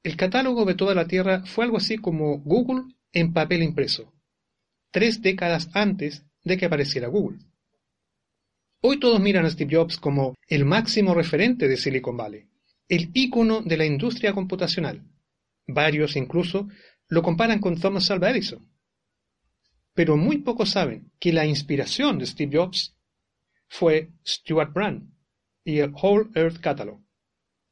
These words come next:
En esa misma conferencia de dos mil cinco, Jobs quiso compartir con los egresados de Stanford una frase final, algo así como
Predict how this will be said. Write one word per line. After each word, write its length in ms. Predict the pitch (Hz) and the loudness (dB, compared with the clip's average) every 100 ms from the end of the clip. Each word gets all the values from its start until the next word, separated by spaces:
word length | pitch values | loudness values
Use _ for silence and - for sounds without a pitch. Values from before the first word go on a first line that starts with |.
| _ _ _ _ _ - | _ _ _ _ _ -2
En 120 | 233 | 2
esa 200 | 262 220 | 4 4
misma 300 | 269 285 208 | 2 2 0
conferencia 540 | 180 170 156 175 175 | 0 0 2 2 0
de 60 | 135 | 0
dos 120 | 131 | -2
mil 140 | 123 - | -4 -4
cinco, 500 | 196 196 175 170 - 139 | -4 -4 -6 -8 -10 0
Jobs 280 | 247 247 - | 2 2 -4
quiso 320 | 226 - 208 | -4 -2 0
compartir 580 | 175 165 151 - 156 139 | 0 0 -2 0 -2 0
con 160 | 135 | -2
los 220 | 131 - - | -2 -4 -2
egresados 640 | 143 135 - 262 247 202 | -2 0 -2 -2 -2 -2
de 60 | - | -4
Stanford 560 | - 196 185 135 139 - _ _ _ - | -4 -2 -2 -4 -8 -10 _ _ _ 0
una 200 | 220 226 | 2 2
frase 340 | 208 220 214 | 2 0 0
final, 400 | - 190 117 104 - _ _ _ _ _ _ | 0 0 0 -4 -16 _ _ _ _ _ _
algo 180 | 277 262 | -6 -2
así 240 | 226 233 | 0 0
como 320 | 214 180 175 | 2 2 0